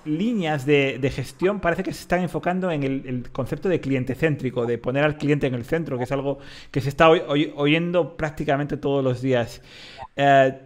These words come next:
como pequeño, como pequeño negocio y también como asesor de pequeños negocios, consultor en ese sentido,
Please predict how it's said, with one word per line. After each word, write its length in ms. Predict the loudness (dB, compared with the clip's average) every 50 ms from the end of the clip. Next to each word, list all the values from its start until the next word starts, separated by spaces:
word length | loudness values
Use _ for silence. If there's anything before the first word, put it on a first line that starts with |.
| -20 _ _ _ -20 -20 -16 -6
como 220 | -4 -2 -2 0
pequeño, 580 | -2 -2 -2 -2 -2 -2 -2 -4 -2 -4 -4 -4
como 220 | -4 -4 -4 -2
pequeño 300 | -2 -2 -2 -2 -2 -2
negocio 420 | -2 -2 0 0 0 2 2 0 0
y 40 | 2
también 260 | 2 0 0 0 -4
como 180 | -4 -2 -2
asesor 400 | -2 -4 -6 -14 -10 -8 -6 -4
de 80 | -4 -4
pequeños 380 | -6 -6 -8 -8 -8 -8 -8 -6
negocios, 380 | -6 -4 -4 -4 -4 -6 -6 -4
consultor 480 | -4 -6 -6 -8 -10 -2 0 0 0
en 80 | 0 -2
ese 160 | -2 -4 -6
sentido, 460 | -6 -6 -6 -4 -2 -2 -2 -2 -4